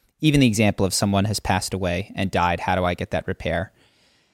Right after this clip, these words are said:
There's an element of my healing that has only been possible, and it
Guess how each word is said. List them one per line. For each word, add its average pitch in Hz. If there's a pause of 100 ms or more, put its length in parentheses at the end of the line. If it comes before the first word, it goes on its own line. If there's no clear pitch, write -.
(180)
There's 120
an 120
element 151
of 123
my 123
healing 104
that 95
has 98 (120)
only 127
been 113
possible, 92 (100)
and 101
it -